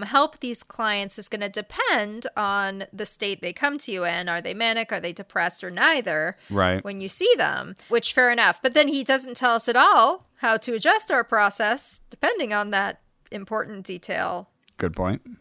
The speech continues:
Speaker 1: That he does tell us is important. But you can read them the scriptures, especially Psalms.
Speaker 2: Mm-hmm. <laughs> Yeah.
Speaker 1: That's an important treatment for bipolar.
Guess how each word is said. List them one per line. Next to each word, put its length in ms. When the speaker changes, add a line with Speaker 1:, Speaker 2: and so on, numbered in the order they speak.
Speaker 1:
That 200
he 140
does 320
tell 200
us 180
is 100
important. 560
But 220
you 120
can 220
read 260
them 180
the 100
scriptures, 720
especially 600
Psalms. 920
Speaker 2:
Mm-hmm. 720
<laughs> 60
Yeah. 280
Speaker 1:
That's 300
an 100
important 600
treatment 400
for 120
bipolar. 680